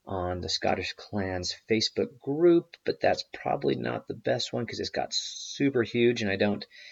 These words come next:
check it as much as I used to. You can tell that my frequency of podcast episodes has spanned out a little bit in time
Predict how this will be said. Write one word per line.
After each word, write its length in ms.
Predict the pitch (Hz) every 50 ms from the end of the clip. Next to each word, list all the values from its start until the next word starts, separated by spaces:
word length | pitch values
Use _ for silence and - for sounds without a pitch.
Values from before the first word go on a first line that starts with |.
| - - - - _ _ _ -
check 240 | - - 123 120
it 80 | 113 104
as 400 | - - 110 113 117 117 110 107
much 240 | 113 110 110 110 -
as 100 | 117 110
I 60 | 104
used 380 | 101 101 104 113 117 - - -
to. 240 | 123 127 139 143 127
You 120 | 110 104 104
can 80 | 101
tell 200 | - - 101 95
that 120 | 92 - -
my 180 | 85 78 82
frequency 580 | 85 - - 113 107 - 98 95 - 98 98 92
of 140 | 95 95 - _ -
podcast 440 | - 104 104 101 - 95 95 - -
episodes 560 | - 135 - - 113 - 98 87 90 - - -
has 300 | 90 73 78 85 - - - _ _ _ _ _ _ _ _ _ _ _ _ _ _ _ -
spanned 560 | - - - - - 107 95 92 92 90 87
out 240 | 87 90 90 87 -
a 80 | 87
little 240 | 90 92 95 87 -
bit 180 | 98 101 - -
in 100 | 90 87
time 460 | - - - 90 85 87 107 117